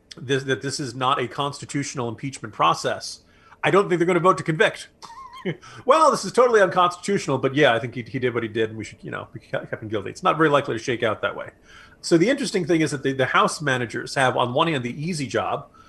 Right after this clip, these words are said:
Yesterday, they just had to argue, yes, this can be done under the Constitution, and two, they show that opening video, which shows how terrible what happened on January sixth was, and basically say, "Look, aren't you really mad at the president for his role in, uh, setting the stage for all of these things to happen?"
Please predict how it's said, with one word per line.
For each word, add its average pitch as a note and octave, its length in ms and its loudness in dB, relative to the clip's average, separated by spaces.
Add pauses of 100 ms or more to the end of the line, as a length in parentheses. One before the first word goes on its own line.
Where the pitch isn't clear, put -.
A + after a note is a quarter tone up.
(220)
Yesterday, C#3 340 4
they B2+ 80 0
just A#2+ 80 -4
had C3 140 2
to C#3 40 2
argue, A#2+ 340 4
yes, A2+ 280 -2
this A#2+ 140 -6
can A#2+ 240 -2
be A#2 80 -4
done A2 160 -2
under G#2 120 -8
the G#2 80 -8
Constitution, A2 720 -8
and G2+ 180 -10
two, C#3 420 0 (240)
they A2+ 80 -2
show A#2+ 160 0
that A2+ 140 2
opening B2+ 280 0
video, B2 380 2
which G#2+ 80 -4
shows B2+ 240 -2
how A#2+ 80 -2
terrible B2+ 420 2
what G#2 120 -2
happened C3+ 320 0
on A2+ 100 -4
January G#2 360 -4
sixth - 300 -12
was, - 440 -10 (400)
and C#3 120 -4
basically C#3+ 320 2
say, B2 240 2
"Look, D#3 320 6
aren't C3+ 200 0
you C3+ 80 -2
really C3 180 2
mad A#2+ 200 2
at A#2 40 -10
the - 60 -14
president C#3+ 520 2
for A2+ 180 -2
his A#2 220 -2
role A#2 300 4
in, A2 320 -6 (380)
uh, A2 180 2
setting E3 380 4
the C3+ 60 0
stage B2+ 560 4
for B2 180 -2
all A2+ 160 2
of G2+ 80 -2
these A2 200 -4
things G#2+ 220 -8
to A2 80 -6
happen?" A2+ 380 -8